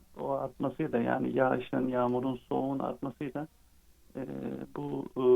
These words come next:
sağlık problemleri, e, daha da artacak gibi görünüyor. Sağlık sistemi zaten yetersiz, e, ve bu şartların,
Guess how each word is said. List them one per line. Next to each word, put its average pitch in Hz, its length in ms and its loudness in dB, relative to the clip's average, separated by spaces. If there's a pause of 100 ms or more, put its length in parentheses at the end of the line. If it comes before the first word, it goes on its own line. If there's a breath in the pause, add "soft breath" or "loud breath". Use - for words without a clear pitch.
(520)
sağlık 135 400 -4
problemleri, 131 720 0 (320)
e, 123 80 -4 (400)
daha 139 240 2
da 143 80 0
artacak 135 520 -2
gibi 147 240 -6
görünüyor. 123 480 4 (680 soft breath)
Sağlık 143 300 -2
sistemi 139 380 2
zaten 143 480 6
yetersiz, 123 580 0 (340)
e, 127 60 -4 (920)
ve 131 160 -4
bu 139 320 -2 (200)
şartların, 139 580 -2